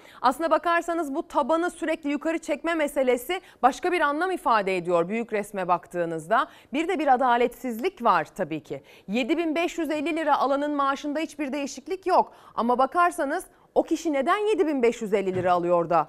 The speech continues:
üç bin beş yüz lira almıyor? Çün-, beş bin beş yüz lira almıyor. Çünkü bu zamana kadar ona göre prim, prim ödemiş. E, o zaman bundan sonra yüksek prim ödemeyelim. Nasıl olsa taban bir emekli maaşı var diyebiliriz.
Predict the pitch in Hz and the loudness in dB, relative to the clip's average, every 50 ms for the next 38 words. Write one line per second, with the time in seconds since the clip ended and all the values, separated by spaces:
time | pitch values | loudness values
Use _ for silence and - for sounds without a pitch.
0 | - _ - 269 - - 226 226 220 208 202 202 - 202 175 180 190 190 190 180 | -4 _ -4 -4 -4 -4 -4 -4 -2 -2 -2 -4 -6 -8 -6 -2 0 2 2 2
1 | 180 180 202 247 320 403 - - _ _ _ _ _ - - - 269 - 185 214 | 0 -2 -2 -2 -2 -2 -4 -6 _ _ _ _ _ -12 -8 -6 -6 -2 2 2
2 | 233 240 - 247 233 226 214 214 214 - 196 170 190 185 190 185 190 254 339 453 | 2 2 0 -4 -4 -2 -2 -2 -2 -6 -10 -8 -4 -2 0 0 0 0 -4 -6
3 | - - - - 330 370 349 - - 359 440 480 - - _ _ _ _ - 220 | -8 -10 -8 -6 -4 -4 -4 -4 -4 -4 -4 -4 -6 -14 _ _ _ _ -8 -6
4 | 202 240 240 262 277 320 349 302 403 415 427 330 214 - - 180 208 247 285 269 | -2 -2 -2 -2 -2 -4 -4 -6 -6 -6 -4 -6 -6 -6 -6 -6 -4 -4 -2 -2
5 | 320 294 254 220 - 202 170 180 - - - - 214 180 180 170 160 147 151 143 | 0 0 0 0 -2 -4 -8 -8 -8 -8 -8 -6 -4 -4 -4 -4 -4 -6 -6 -8
6 | 143 - - - _ _ _ - - - 226 202 269 330 285 320 302 294 294 294 | -10 -12 -16 -20 _ _ _ -18 -10 -6 -2 0 0 0 0 0 2 2 2 0
7 | 311 302 302 277 240 - 254 254 269 277 285 - - 262 - - 214 196 262 330 | 0 -2 0 0 0 -2 -4 -4 -4 -6 -6 -6 -8 -8 -6 -6 -6 -6 -6 -6
8 | 381 370 403 370 339 285 247 220 233 311 - _ _ _ _ _ _ _ - 285 | -6 -6 -4 -4 -4 -4 -4 -6 -6 -10 -12 _ _ _ _ _ _ _ -4 0
9 | 320 339 330 - 277 226 214 - 320 330 - 330 277 311 302 294 277 285 277 277 | 0 0 2 2 2 0 2 0 -2 0 0 2 2 4 2 2 0 0 -2 -2
10 | 285 294 294 339 359 359 320 269 220 214 - - 175 170 185 233 339 - - - | -2 -4 -6 -4 -2 0 0 0 0 -2 -4 -2 0 2 2 2 0 -4 -8 -20
11 | _ _ _ _ _ _ _ _ _ _ - 156 180 208 202 175 220 170 170 143 | _ _ _ _ _ _ _ _ _ _ -12 -6 -2 0 0 0 0 -2 -4 -6
12 | 139 - - - - | -8 -10 -16 -20 -20